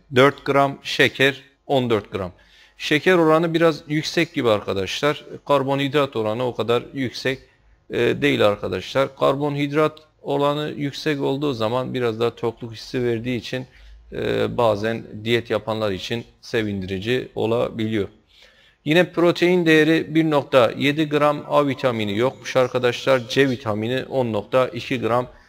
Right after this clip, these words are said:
C vitamini iyi arkadaşlar. Kalsiyum oranı on miligram, demir oranı sıfır nokta üç miligram. Yine B altı vitamini varmış, sıfır nokta bir miligram, magnezyum on iki miligram.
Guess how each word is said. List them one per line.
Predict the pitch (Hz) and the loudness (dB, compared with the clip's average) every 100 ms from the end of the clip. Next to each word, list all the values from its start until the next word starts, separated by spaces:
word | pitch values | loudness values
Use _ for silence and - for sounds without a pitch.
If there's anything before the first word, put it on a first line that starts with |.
| - _ | -20 _
C | 139 151 | 2 2
vitamini | 127 123 113 120 147 147 | 4 2 0 0 -2 -4
iyi | 107 139 127 | -2 4 4
arkadaşlar. | 110 101 98 - 127 - | 2 -2 -4 -2 -2 2
Kalsiyum | 139 131 131 151 147 139 - | 4 4 4 -4 -4 -4 0
oranı | 123 117 117 120 - | 2 2 2 -2 -2
on | 123 120 | -4 -2
miligram, | 113 104 98 98 113 110 | -2 -2 -2 0 -2 -2
demir | 113 117 120 | -2 0 0
oranı | 107 101 107 123 | 0 0 0 -4
sıfır | 120 123 - 101 | -6 -14 -8 -6
nokta | 95 - 120 117 | -6 -2 -2 0
üç | 123 127 - - _ _ _ | -2 -6 -6 -18 _ _ _
miligram. | 127 123 135 135 _ - 117 104 - _ - - _ _ | -2 0 0 -4 _ -4 2 2 0 _ -20 -20 _ _
Yine | 151 175 180 160 | 2 4 4 6
B | 185 | 8
altı | 175 165 170 180 175 175 170 | 8 6 4 2 2 -2 -4
vitamini | 165 160 156 160 151 | 2 2 4 2 6
varmış, | 123 110 127 - | 6 4 -2 -6
sıfır | - - 131 | -10 -6 -2
nokta | 120 110 107 101 | 0 0 -2 0
bir | 131 | -2
miligram, | 139 135 135 135 143 139 | -2 -2 -2 2 2 4
magnezyum | 147 131 110 104 110 139 | 2 2 0 -4 -2 -4
on | - 147 | -2 -2
iki | 123 104 143 139 - | -2 -2 -2 -2 -2
miligram. | 135 117 131 131 117 123 117 | -4 0 0 0 0 2 2